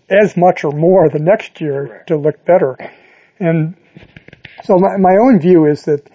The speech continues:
Speaker 1: that with basic systems in place, that cheating is not such a big issue.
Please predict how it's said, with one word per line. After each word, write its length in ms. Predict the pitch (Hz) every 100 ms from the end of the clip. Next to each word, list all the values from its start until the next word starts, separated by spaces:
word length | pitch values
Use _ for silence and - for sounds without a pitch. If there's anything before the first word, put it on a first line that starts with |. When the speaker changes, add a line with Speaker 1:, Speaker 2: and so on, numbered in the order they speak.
| - _ _ _ 180
Speaker 1:
that 380 | 151 147 151 - _ _ _
with 520 | 175 156 185 175 - _ _ _ _ _ _ _ _ -
basic 480 | 151 147 135 _
systems 720 | - - 156 - 147 135 131 -
in 180 | 139 131
place, 560 | - 180 151 135 - _
that 380 | - 139 _ -
cheating 400 | - 220 175 139
is 140 | 131 120
not 300 | 147 143 135 _ _ _
such 220 | 151 143
a 40 |
big 240 | 135 147 135
issue. 440 | 143 - 135 131